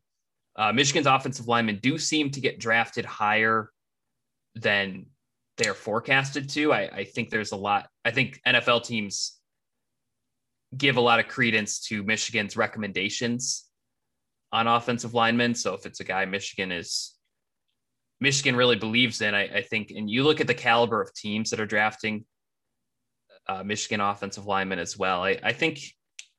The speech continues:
I could see someone biting, but, but I, I think if I'm playing the odds, I think I'd go with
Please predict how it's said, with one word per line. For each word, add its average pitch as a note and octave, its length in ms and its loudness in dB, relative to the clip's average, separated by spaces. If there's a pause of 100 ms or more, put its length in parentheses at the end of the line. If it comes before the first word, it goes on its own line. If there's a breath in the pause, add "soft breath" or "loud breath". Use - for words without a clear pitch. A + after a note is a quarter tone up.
(520)
I - 60 2
could A3+ 160 2
see A#3 160 2
someone F#3 380 2
biting, D3 460 4
but, B2 340 2
but A#2+ 240 -4
I, A2 200 0 (140)
I C3+ 480 2 (100)
think C3+ 180 0
if B2+ 100 -6
I'm A#2 140 2
playing B2+ 280 2
the A2 140 2
odds, G#2+ 280 4
I G2+ 60 0
think G2+ 220 -6
I'd F#2+ 160 -4
go F#2+ 160 2
with F#2 200 -6